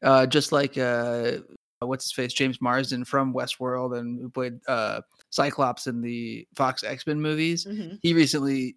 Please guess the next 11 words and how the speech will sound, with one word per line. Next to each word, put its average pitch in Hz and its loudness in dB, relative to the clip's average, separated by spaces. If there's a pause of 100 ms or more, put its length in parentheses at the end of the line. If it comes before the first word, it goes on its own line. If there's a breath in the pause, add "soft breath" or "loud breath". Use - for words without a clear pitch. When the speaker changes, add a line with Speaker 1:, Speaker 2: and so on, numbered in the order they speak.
Speaker 1:
said, 127 4 (400 soft breath)
"Oh, 247 10
uh, 180 6
just 185 2
so 339 4
you 233 6
guys 147 0
know, 180 4
like, 151 2 (240 loud breath)
I'd 240 8
be 135 8